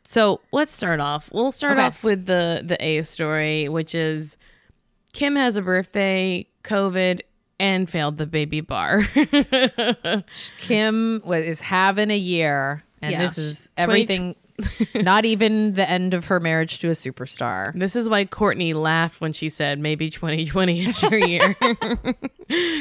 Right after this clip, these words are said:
Speaker 1: So we're at Kim's house. We're in her jungle bathroom with Chebin. <laughs>
Speaker 2: Oh, oh, this
Speaker 1: I
Speaker 2: room really is pretty special, I gotta say.
Speaker 1: I forgot that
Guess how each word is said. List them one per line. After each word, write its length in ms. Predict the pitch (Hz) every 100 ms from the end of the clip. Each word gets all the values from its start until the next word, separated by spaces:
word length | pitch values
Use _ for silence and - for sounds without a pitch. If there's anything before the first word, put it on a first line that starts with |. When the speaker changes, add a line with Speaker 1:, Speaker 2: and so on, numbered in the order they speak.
| 226
Speaker 1:
So 400 | - 240 226 - 196 170
we're 180 | 240 285
at 160 | -
Kim's 280 | - 208 202
house. 280 | 185 185 -
We're 160 | 208
in 80 | 220
her 140 | 208 214
jungle 380 | 175 165 175 185
bathroom 580 | 165 147 165 156 156
with 160 | 160 165
Chebin. 680 | - 165 151 143 147 180 190
<laughs> 760 | 208 208 175 - - 170 196 -
Speaker 2:
Oh, 560 | 226 226 233 226 170 - - 170 - 214
oh, 260 | 240 254 220
this 220 | 254 254
Speaker 1:
I 60 |
Speaker 2:
room 180 | 214 202
really 280 | 190 190 180
is 120 | 170
pretty 220 | - 170
special, 400 | 160 - 147 -
I 140 | 147 143
gotta 180 | 143 147
say. 320 | 156 139 143
Speaker 1:
I 120 | 220 277
forgot 600 | 320 262 226 202 214 -
that 240 | 165